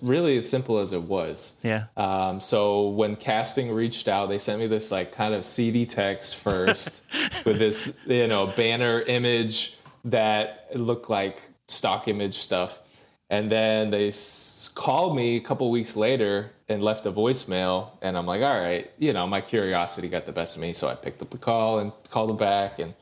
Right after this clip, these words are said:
Speaker 1: um, I was just like, "Why not? Like, it, it could be a fun adventure." I never thought that I would find my wife through this crazy
Speaker 2: Sure.
Speaker 1: setup. Um, but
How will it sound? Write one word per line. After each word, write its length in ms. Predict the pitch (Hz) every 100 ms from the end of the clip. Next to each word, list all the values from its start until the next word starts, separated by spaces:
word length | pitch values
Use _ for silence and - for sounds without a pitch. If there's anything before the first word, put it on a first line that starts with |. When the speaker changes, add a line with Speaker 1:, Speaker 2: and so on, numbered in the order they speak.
| - - - - _ -
Speaker 1:
um, 380 | 113 117 120 120
I 100 | 180
was 100 | 196
just 160 | 214
like, 100 | 226
"Why 220 | 220 233 247
not? 340 | 240 240 -
Like, 300 | 123 120 120
it, 180 | 143 -
it 160 | 151 139
could 100 | 143
be 140 | 147
a 40 | 131
fun 340 | - 131 131
adventure." 560 | 123 110 113 117 135 123
I 100 | 110
never 280 | 101 117
thought 460 | 113 110 107 107 -
that 400 | 101 95 90 - _ _ _ _
I 160 | - 92
would 220 | 90 90 117 _
find 280 | - 98 90
my 140 | 92 87
wife 440 | 85 85 90 -
through 200 | 101 95
this 240 | 92 95 -
crazy 600 | - 92 90 92 92 92 - _ - _ _ _
Speaker 2:
Sure. 260 | - 120
Speaker 1:
setup. 640 | 113 90 90 - - - -
Um, 600 | 82 76 82 65 69 62
but 200 | - 92